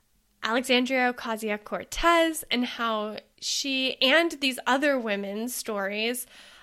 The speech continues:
of, um, women who ran to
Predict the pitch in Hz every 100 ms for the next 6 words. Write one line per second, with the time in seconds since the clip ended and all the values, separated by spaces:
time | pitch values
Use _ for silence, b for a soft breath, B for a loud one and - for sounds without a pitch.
0 | - 220 220 220 - 233 208 208 214 247
1 | _ _ _ _ _ _ - - 233 254
2 | 262 277 269 254 240 - 226 220 214 214
3 | 214 220 240 247 B B - 254 233 220